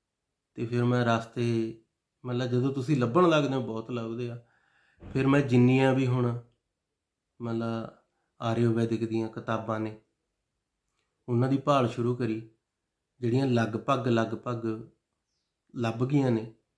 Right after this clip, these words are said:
ਜਿਹਦੇ ਲਈ ਹਰਿਦੁਆਰ, ਅੰਮ੍ਰਿਤਸਰ ਤੇ ਇੱਕ ਦੋ ਸ਼ਹਿਰ ਹੋਰ ਨੇ,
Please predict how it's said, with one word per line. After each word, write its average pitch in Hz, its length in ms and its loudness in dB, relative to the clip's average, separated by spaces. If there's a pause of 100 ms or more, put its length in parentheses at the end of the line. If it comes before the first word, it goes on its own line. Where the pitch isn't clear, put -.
(440)
ਜਿਹਦੇ 120 220 -2
ਲਈ 131 100 2
ਹਰਿਦੁਆਰ, 113 600 0
ਅੰਮ੍ਰਿਤਸਰ 113 680 -4 (580)
ਤੇ 113 140 -6 (800)
ਇੱਕ - 220 -14
ਦੋ 117 140 0
ਸ਼ਹਿਰ 123 260 -2
ਹੋਰ 113 260 -2
ਨੇ, 113 260 -6